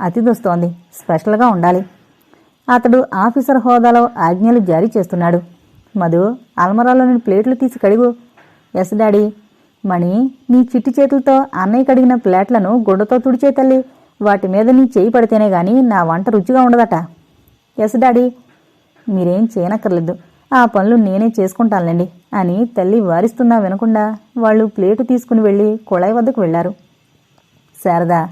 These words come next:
నువ్వు ఊరికే బాధపడిపోకు. ఈ ఘనకార్యంలో వాళ్ళను భాగం పంచుకొని ఈ విధంగానైనా వాళ్లకు ఆత్మవిశ్వాసం పెరుగుతుంది.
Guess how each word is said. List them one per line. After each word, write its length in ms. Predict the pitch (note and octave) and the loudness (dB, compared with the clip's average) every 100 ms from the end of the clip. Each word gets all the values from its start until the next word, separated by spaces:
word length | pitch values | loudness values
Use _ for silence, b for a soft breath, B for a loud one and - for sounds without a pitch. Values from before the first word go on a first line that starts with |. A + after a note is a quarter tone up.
| - | -6
నువ్వు 180 | G#3 F3+ | -4 -2
ఊరికే 260 | F#3+ G#3 G#3 | -2 -2 -2
బాధపడిపోకు. 760 | E3+ D#3 G3 G3+ G3 F3+ F#3+ F#3+ b b b _ | -2 -2 -2 -2 -2 -2 -4 -4 b b b _
ఈ 180 | A#3+ A#3 | -2 -2
ఘనకార్యంలో 720 | F3 F3 F3 G#3+ G3+ E3 G#3+ | -2 -4 -2 0 0 0 0
వాళ్ళను 460 | G#3+ E3 F#3 G#3+ G3+ | 0 0 0 -2 0
భాగం 300 | E3 F3+ A#3+ | 0 0 0
పంచుకొని 560 | A3 G3 A#3 A#3+ A#3+ - b b b _ | 0 -2 0 2 2 -2 b b b _
ఈ 120 | D4+ C#4 | 0 2
విధంగానైనా 640 | A#3+ A#3 B3 B3 G#3+ G#3 | 2 2 2 2 2 2
వాళ్లకు 320 | B3+ A#3 A#3 | 2 2 0
ఆత్మవిశ్వాసం 680 | E3+ F3 A#3+ A#3+ B3 A#3+ B3 | 0 0 0 -2 -2 -2 0
పెరుగుతుంది. 500 | A3+ G3+ A#3 F3+ | 0 -2 -2 -4